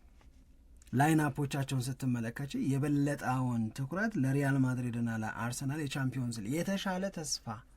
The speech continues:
ላለው እኩያ እድል ላለው የቻምፒዮንስ ሊግ ጨዋታ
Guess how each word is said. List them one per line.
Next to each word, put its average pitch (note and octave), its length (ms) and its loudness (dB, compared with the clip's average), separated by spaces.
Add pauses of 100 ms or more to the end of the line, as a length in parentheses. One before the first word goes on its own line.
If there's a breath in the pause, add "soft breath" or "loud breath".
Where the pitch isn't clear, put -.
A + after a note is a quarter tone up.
(140)
ላለው G#2 380 -8 (1500 soft breath)
እኩያ G3+ 480 6 (140)
እድል D#3 380 2
ላለው D3 360 2
የቻምፒዮንስ C#3+ 580 0
ሊግ B2+ 180 0
ጨዋታ A#2+ 320 -4